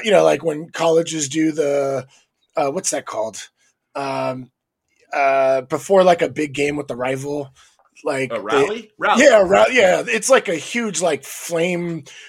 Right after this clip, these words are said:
Speaker 1: bonfire rally where he's, like,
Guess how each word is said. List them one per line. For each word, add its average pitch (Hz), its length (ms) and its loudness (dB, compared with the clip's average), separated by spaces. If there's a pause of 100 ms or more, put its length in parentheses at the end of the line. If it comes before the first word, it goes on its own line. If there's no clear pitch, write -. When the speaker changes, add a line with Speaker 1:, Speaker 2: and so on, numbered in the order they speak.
(140)
Speaker 1:
bonfire 160 760 0
rally 147 560 -2
where 139 180 -4
he's, 139 200 -4
like, 139 380 -2